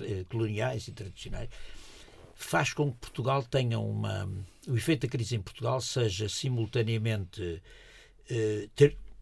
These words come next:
enfim, a partir de trinta e um, não é imediato, rápido e relativamente pouco intenso, ainda que seja setorialmente diversificado. Ou seja,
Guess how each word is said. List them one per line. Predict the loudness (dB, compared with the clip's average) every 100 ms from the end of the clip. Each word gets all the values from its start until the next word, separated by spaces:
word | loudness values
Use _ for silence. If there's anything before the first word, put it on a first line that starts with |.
| -18 -20 -20 -20 -18 -12
enfim, | -8 -8 -6
a | 2
partir | 2 4 2
de |
trinta | 2 0 2 2
e | 4
um, | 2 0 -4 -4 -4
não | -2 0
é | 2
imediato, | 2 -2 -2 2 4 2 -2 -18 -20 -20 -20 -10 -4
rápido | 10 10 10 6 -8 2
e | 2
relativamente | 6 6 6 4 2 4 2 -2 2
pouco | 2 2 0
intenso, | -2 2 2 2 -2 -8 -12 -2
ainda | 0 2 2
que | 0
seja | -4 -2
setorialmente | -2 -2 -2 -2 -2 0 0 0 -2
diversificado. | -6 -6 -8 -10 -10 -10 -8 -8 -6 -8 -14 -4
Ou | -2
seja, | 2 2 0